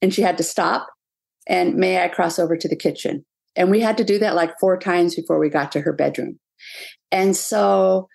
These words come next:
on the one side, these kids are so well behaved because it's so strict, it's so rigid in the house.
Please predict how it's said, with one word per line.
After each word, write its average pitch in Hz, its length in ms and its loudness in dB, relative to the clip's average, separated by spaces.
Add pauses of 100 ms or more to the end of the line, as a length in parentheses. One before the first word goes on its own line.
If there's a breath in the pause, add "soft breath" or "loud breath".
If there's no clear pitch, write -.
(540 soft breath)
on 202 160 2
the 202 100 4
one 196 260 2
side, 220 360 0
these 208 180 -2
kids 214 240 0
are 196 80 2
so 185 260 0
well 180 320 2
behaved 185 600 0
because 170 380 0
it's - 200 0
so 160 440 0
strict, 170 520 -2
it's - 220 -6
so 160 160 2
rigid 165 440 2
in 165 180 2
the 151 100 0
house. 185 540 -2